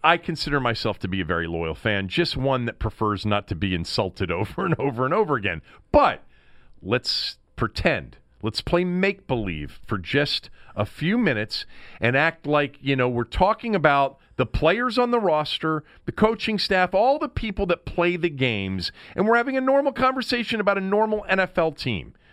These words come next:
So my question to you in th-, with that context, what are you most optimistic about? Because I have become very optimistic about one thing. Do you want me to start?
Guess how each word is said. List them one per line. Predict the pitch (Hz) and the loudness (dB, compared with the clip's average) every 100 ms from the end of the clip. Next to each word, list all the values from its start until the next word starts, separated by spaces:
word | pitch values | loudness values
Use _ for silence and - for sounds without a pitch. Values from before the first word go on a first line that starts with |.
| - - - - _ _ - | -20 -20 -20 -20 _ _ -6
So | - 185 170 | 0 2 4
my | 160 | 2
question | 165 - - 262 - 185 156 | 0 0 2 2 0 -4 -2
to | |
you | 120 98 95 104 - | 0 2 0 -2 0
in | 165 160 | 0 0
th-, | 143 | 0
with | 143 147 | 0 2
that | 151 156 - | 2 0 -2
context, | - 151 135 - 65 - - - - - _ _ | -2 0 -2 -6 -8 -8 -10 -10 -18 -20 _ _
what | - 180 | -2 -2
are | 294 | 0
you | 320 | -2
most | 151 123 127 - - - | -2 -2 -2 -4 -10 -6
optimistic | 101 104 - 92 90 - - - | -6 -4 -4 -4 -4 -6 -10 -10
about? | 67 65 - - | -10 -12 -14 -10
Because | 87 92 82 - | -6 -6 -6 -2
I | 123 190 | 0 0
have | 202 | -2
become | 170 156 - 110 101 82 | -4 -6 -4 -4 -2 -4
very | 78 98 117 110 | -2 -2 -2 -4
optimistic | 90 92 - 85 82 - 82 | -4 -4 -4 -4 -4 -6 -10
about | - 73 - | -8 -8 -8
one | 73 76 78 | -6 -6 -6
thing. | - 76 - - - - - - _ _ _ _ _ _ _ _ _ _ _ _ _ - | -8 -12 -14 -20 -20 -20 -20 -20 _ _ _ _ _ _ _ _ _ _ _ _ _ -12
Do | 87 | -8
you | |
want | 90 90 | -6 -4
me | 92 | -4
to | |
start? | 90 - 107 - | -4 -2 -2 -4